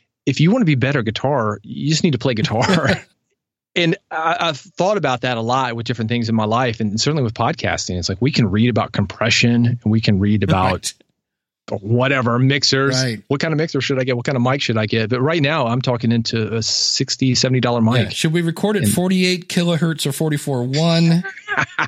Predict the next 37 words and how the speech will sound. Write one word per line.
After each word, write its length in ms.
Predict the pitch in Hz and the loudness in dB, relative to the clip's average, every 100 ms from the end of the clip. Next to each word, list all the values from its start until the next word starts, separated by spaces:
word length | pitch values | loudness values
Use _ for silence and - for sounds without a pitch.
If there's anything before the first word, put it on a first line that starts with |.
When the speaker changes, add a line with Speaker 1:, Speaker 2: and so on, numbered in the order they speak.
| - 143 - | -4 -6 -4
Speaker 2:
Oh 280 | 147 151 | -2 0
my 240 | 156 135 127 | 0 0 -2
God. 420 | 135 143 143 135 | 0 0 0 -2
The, 60 | 135 | -4
some 200 | - 175 | 0 0
of 60 | 160 | 0
the 140 | 127 _ - | -2 _ -6
arguments 420 | 143 151 143 131 | -2 0 0 0
people 200 | - 139 | 0 0
Speaker 1:
Yeah. 100 | 123 | 2
Speaker 2:
get 100 | 131 | 2
into, 240 | 135 120 120 | 2 -2 -2
I'm 60 | |
like, 160 | 117 110 | -4 -4
"Really? 400 | 113 120 110 101 - _ 127 | -4 -2 0 -2 -6 _ -4
Not, 400 | 135 139 151 - | -2 0 -2 -2
not 260 | 131 135 | -2 -2
really 280 | 135 131 131 | -2 0 0
gonna 240 | 127 123 | 0 -2
make 160 | 123 120 | -2 -2
a 40 | 110 | -4
huge 280 | 123 117 113 | -4 -6 -4
amount 200 | 110 107 | -4 -4
of 80 | |
difference." 420 | 101 110 - 92 - | -4 -6 -6 -10 -8
So 200 | 110 98 - - - _ | -8 -8 -10 -16 -20 _
Speaker 1:
Yeah. 460 | 151 196 226 160 113 | -2 0 2 0 -2
Yeah. 220 | 151 226 214 | -2 0 2
Just, 240 | 208 185 | 2 0
just 220 | 214 247 | 0 0
do 220 | 131 180 254 | 2 2 2
the 80 | 160 | 0
thing, 280 | 135 127 | -2 -2
man. 280 | 120 139 156 | 0 0 0
Just 180 | 170 147 | -2 -2
do 220 | 131 180 | 0 0
it. 180 | 120 104 | -2 -4